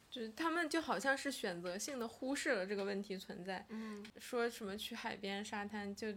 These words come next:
Speaker 1: 好像他这个真的，真的是沙滩，一个无事发生的沙滩和海。
Speaker 2: 嗯，嗯，嗯。
Speaker 1: 大家都装作这个日-，这个事情这么多年了，已经过去了，你肯定走出来了，
Speaker 2: 嗯。
Speaker 1: 那种感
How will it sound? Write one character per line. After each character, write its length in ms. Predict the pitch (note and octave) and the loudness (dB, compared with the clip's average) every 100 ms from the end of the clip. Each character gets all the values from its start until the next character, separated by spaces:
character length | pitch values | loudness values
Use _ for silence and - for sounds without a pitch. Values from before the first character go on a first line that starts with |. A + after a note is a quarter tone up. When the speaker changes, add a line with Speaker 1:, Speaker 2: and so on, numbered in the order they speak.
| - | -4
Speaker 1:
好 160 | G3 | -4
像 180 | G3 G#3+ | 0 0
他 100 | A3+ | 0
这 160 | A3 - | -2 -4
个 80 | A3 | -2
真 140 | A3+ | 0
的， 80 | A3+ | -2
真 160 | A3+ | 0
的 100 | A3+ | 0
是 120 | A3 G#3 | -2 -4
沙 240 | - G3 | -2 -2
滩， 200 | G3+ G3 | 0 -2
一 80 | G3 | 0
个 80 | G#3 | -2
无 200 | F#3+ G#3+ | 0 0
事 200 | A#3 A3 | 2 2
发 220 | G#3+ G#3 | 2 0
生 160 | A3 | 0
的 80 | G#3 | 0
沙 220 | G#3 G3+ | 0 -2
滩 200 | G#3+ G3+ | 0 0
和 140 | G3 G3+ | 0 0
海。 220 | A3+ G#3+ | 0 -2
Speaker 2:
嗯， 80 | A3 | -4
嗯， 80 | A3 | -8
嗯。 40 | - - | -10 -8
Speaker 1:
大 140 | - A#3 | 4 8
家 180 | A3 | 8
都 140 | A3 A3 | 6 2
装 260 | G#3+ G#3+ | 2 0
作 220 | A3 A3 G#3 | 0 -2 -2
这 120 | A3 | 2
个 80 | G#3 | 2
日-， 240 | G#3+ - - | 2 -4 -2
这 100 | A#3 | 0
个 80 | |
事 220 | G#3+ A#3 G#3+ | 0 -2 -4
情 180 | G3 | -4
这 120 | G3+ A3+ | -2 0
么 120 | F#3+ | 0
多 140 | G3 | 0
年 180 | F#3+ - | 0 -2
了， 160 | - - | -6 -4
已 100 | G#3 | -2
经 180 | G3 G3+ | 0 0
过 220 | B3 A#3+ | 2 2
去 160 | G#3+ - | 0 -6
了， 60 | |
你 100 | G3+ | -4
肯 160 | G#3+ A#3 | -2 0
定 160 | G#3 A3+ | 0 0
走 220 | A3 - | -2 -2
出 200 | - G3+ | -4 -4
来 200 | G3+ G#3 | -2 -4
了， 140 | G#3+ | -4
Speaker 2:
嗯。 80 | - | -2
Speaker 1:
那 120 | G3 | -2
种 160 | - B3 | -2 -2
感 160 | G3 | -2